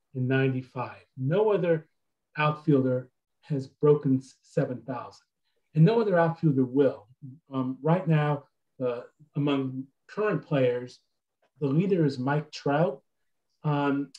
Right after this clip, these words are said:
he's played for twelve years. He barely has three thousand putouts. Willie is more than four thousand putouts ahead of Trout. And, and Tr-, someone like Trout will never get close to Willie because, um,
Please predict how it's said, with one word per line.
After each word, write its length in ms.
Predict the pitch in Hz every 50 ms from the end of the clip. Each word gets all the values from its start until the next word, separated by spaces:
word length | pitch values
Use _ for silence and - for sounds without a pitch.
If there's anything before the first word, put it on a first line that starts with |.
| _ _ _
he's 260 | - - 202 185 -
played 260 | - - 175 160 160
for 80 | - 143
twelve 400 | - - - 180 175 175 170 160
years. 400 | 175 175 170 170 170 165 165 - _ _ _ _ _ _ _ _ _ _ -
He 80 | 170
barely 400 | 160 - 185 202 220 220 214 165
has 300 | 165 170 165 156 - -
three 280 | - - 156 180 190 175
thousand 520 | - 175 156 151 147 139 143 139 131 - _ _ _ _ _ _ -
putouts. 460 | 156 135 131 - - - - - - -
Willie 300 | 151 180 208 220 233 214
is 140 | 196 170 151
more 200 | 160 165 165 165
than 200 | 156 156 151 - - -
four 260 | 208 220 226 226 226
thousand 400 | 208 190 180 175 - 160 151 147 - -
putouts 460 | 160 143 139 131 127 131 - - - _ _ _ _ _ _ _ _ _ _ _ _ _ _ -
ahead 400 | 151 127 - - 170 170 156 139
of 220 | 127 - - -
Trout. 440 | - - - 135 113 - - - - _ _ _ -
And, 220 | 151 147 156 156 -
and 160 | 151 151 139 135
Tr-, 140 | - - - _ _ _ _ _
someone 240 | - 214 214 214 196
like 180 | 170 147 139
Trout 420 | - - - 147 143 139 139 139 - -
will 260 | 143 139 131 123 127 -
never 320 | 135 131 143 151 151 147
get 200 | 143 147 135 - - _ _ _ _
close 360 | _ - 135 127 127 127 - - - -
to 260 | - 131 127 123 127 113 - _ _ _ _ 127
Willie 420 | 139 135 131 127 131 131 127 - _ _ _ _ _ -
because, 560 | 160 156 - - 160 151 147 147 139 131 135 - -
um, 320 | 151 139 135 131 131 -